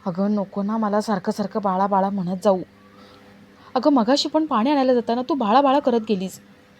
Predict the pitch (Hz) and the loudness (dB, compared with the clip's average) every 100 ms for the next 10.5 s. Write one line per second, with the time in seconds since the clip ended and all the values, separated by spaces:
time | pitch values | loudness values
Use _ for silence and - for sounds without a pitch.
0 | - - 214 180 214 220 240 247 208 190 | -20 -6 -2 0 0 0 -2 0 0 0
1 | 262 220 277 _ 254 196 180 240 - 196 | 0 -2 -6 _ -2 -2 2 0 2 0
2 | 220 294 214 180 214 196 185 208 - 233 | 0 0 -2 -2 -4 -4 -4 -6 -6 -4
3 | 247 254 196 254 269 226 226 - - - | -4 -4 -2 -2 -2 -4 -4 -6 -12 -20
4 | - - - - 220 196 208 226 - 190 | -20 -20 -20 -6 0 2 2 0 -4 -6
5 | 220 220 - - - 226 202 220 220 220 | -2 -4 -6 -16 -10 -2 2 2 2 0
6 | 233 247 220 208 277 202 190 233 240 233 | -2 -2 -2 -4 -4 -4 -2 -2 0 0
7 | 220 190 165 - - - - - - - | 0 -2 -4 -12 -20 -20 -20 -20 -20 -4
8 | - - 196 226 208 185 220 - 240 247 | -2 0 0 -2 -2 -4 -6 -6 -8 -4
9 | 302 277 254 240 214 190 - - - - | 0 2 2 0 0 -2 -8 -20 -20 -20
10 | - - - 190 214 | -20 -8 -4 0 0